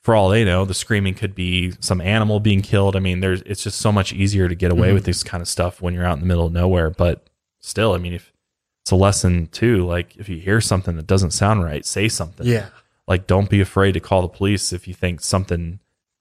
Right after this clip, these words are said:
Speaker 1: bad is happening to somebody, 'cause you might save somebody's life. Like,
Speaker 2: Right.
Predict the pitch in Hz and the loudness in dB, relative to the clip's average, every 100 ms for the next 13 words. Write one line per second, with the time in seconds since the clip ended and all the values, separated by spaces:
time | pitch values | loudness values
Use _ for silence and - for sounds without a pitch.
0 | _ 92 104 135 - 87 - 90 85 - | _ -2 0 0 0 -2 -2 -6 -6 -6
1 | 87 85 90 90 104 117 - 92 - 90 | -8 -8 -10 -4 -2 -2 0 -2 -2 -4
2 | 80 - 98 127 78 - - 107 101 101 | -4 -4 0 0 -4 -14 -8 -6 -6 -10